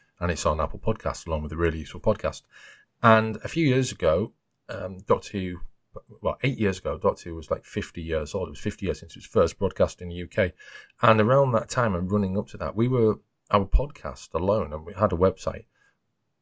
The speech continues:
which did news and interviews and things, but the podcast alone was getting between three and eight thousand listens per show.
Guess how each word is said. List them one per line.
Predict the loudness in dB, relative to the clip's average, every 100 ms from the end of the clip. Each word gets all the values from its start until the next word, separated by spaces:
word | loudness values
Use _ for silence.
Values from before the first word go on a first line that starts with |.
| _
which | -16 -8
did | -8 -8
news | -12 -10 -12 -12
and | -6
interviews | -6 -4 -6 -8
and | -12
things, | -20 -8
but | -8
the | 0
podcast | 0 0 -6 -12 -6
alone | -4 -2 -4
was | 0
getting | 0 0 -8 -12 _ _ _ _ _ _ -2
between | -2 2 2 2 0
three | -4 -2 2
and | 2 0
eight | -2 -6
thousand | -4 -2 -2 -6 -14 -16 _ _ _ 0
listens | 0 0 -6 -12
per | -2 0
show. | 2 2 2 0